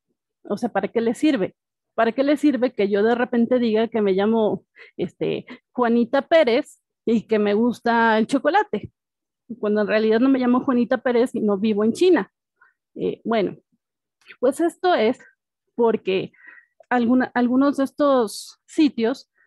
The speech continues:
también te piden activar la geole-, la geolocalización, que es esto, eh,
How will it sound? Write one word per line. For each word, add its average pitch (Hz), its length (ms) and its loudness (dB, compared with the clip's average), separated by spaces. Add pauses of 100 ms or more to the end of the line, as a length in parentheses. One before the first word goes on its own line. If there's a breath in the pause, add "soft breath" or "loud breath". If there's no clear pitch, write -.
(280)
también 240 320 2
te 254 100 -4
piden 214 520 -2 (140)
activar 226 380 -2
la 196 100 0
geole-, 202 380 -2 (100)
la 226 300 -4
geolocalización, 208 1200 -4 (380 soft breath)
que - 100 -4
es 214 100 -8
esto, 214 500 -2
eh, 190 260 -6